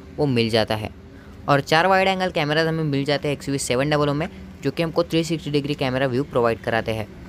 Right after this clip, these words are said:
बात कर लेते हैं गाड़ी के साइड प्रोफाइल के बारे में, तो साइड प्रोफाइल भी बहुत ज़्यादा बोल्डर बनाई गई है। फ़ोर पॉइंट सेवन मीटर के ओवरऑल लेंथ मिल जाती है, वन पॉइंट सेवन मीटर की हाइट और टू थाउजेंड केजी का कर्व वेट हमें मिल जाता है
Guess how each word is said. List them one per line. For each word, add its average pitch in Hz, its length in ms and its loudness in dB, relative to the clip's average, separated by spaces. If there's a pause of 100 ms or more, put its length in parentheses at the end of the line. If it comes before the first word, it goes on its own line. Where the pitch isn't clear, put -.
बात 156 160 2
कर 196 160 2
लेते 190 220 2
हैं 185 80 0
गाड़ी 147 180 2
के 170 100 -4
साइड 151 260 0
प्रोफाइल 139 260 -4
के 120 100 -2
बारे 117 180 -2
में, 107 100 -8 (240)
तो - 80 -10
साइड 165 280 0
प्रोफाइल 185 280 0
भी 190 120 0
बहुत 139 220 2
ज़्यादा 160 220 0
बोल्डर 131 380 0
बनाई 131 260 0
गई 120 160 0
है। 143 100 -4 (380)
फ़ोर 190 140 4
पॉइंट 208 240 0
सेवन 175 260 0
मीटर 185 220 -2
के 180 120 -2
ओवरऑल 139 260 4
लेंथ 131 260 -2
मिल 180 160 -2
जाती 165 260 0
है, 175 120 -4 (400)
वन 175 140 -2
पॉइंट 214 240 -2
सेवन 160 260 2
मीटर 151 240 -2
की - 160 -6
हाइट 143 260 0 (360)
और 175 140 -2
टू 220 140 0
थाउजेंड 147 300 0
केजी 131 240 -4
का 175 100 2 (140)
कर्व 147 220 0
वेट 156 140 0
हमें 139 140 -2
मिल 117 240 -4
जाता 127 220 0
है 151 120 0